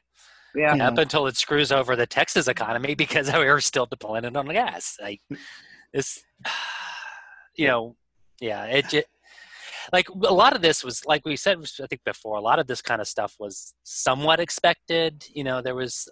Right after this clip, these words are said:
Speaker 3: there was always gonna be some kind of economic downturn, but he just made everything so much worse in the process.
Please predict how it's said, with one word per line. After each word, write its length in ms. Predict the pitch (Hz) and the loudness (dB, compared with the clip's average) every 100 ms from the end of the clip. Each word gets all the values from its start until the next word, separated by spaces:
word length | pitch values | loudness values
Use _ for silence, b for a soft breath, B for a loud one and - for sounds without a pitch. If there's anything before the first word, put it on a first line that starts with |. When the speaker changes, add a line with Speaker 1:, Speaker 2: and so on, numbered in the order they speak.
| - | -8
Speaker 3:
there 80 | 123 | -6
was 120 | 127 | 0
always 320 | 127 131 131 | 2 2 0
gonna 140 | 135 127 | -6 -6
be 100 | 127 | -6
some 180 | 135 123 | -6 -2
kind 180 | 127 | -2
of 60 | 127 | -2
economic 460 | 120 123 123 120 117 | -4 -4 -4 -4 -4
downturn, 680 | 113 113 117 120 120 120 120 | -2 -2 -2 -4 -4 -4 -8
but 300 | 110 104 101 - | -6 -4 -6 -12
he 160 | 151 135 | -16 -14
just 300 | - 95 - | -14 -12 -12
made 160 | 92 - 110 | -14 -16 -14
everything 320 | 110 - - | -14 -16 -16
so 320 | - - 131 | -14 -8 -8
much 200 | 101 - - | -10 -14 -18
worse 280 | 92 90 - | -16 -14 -14
in 60 | |
the 60 | - | -16
process. 540 | - - - - - | -20 -18 -16 -16 -18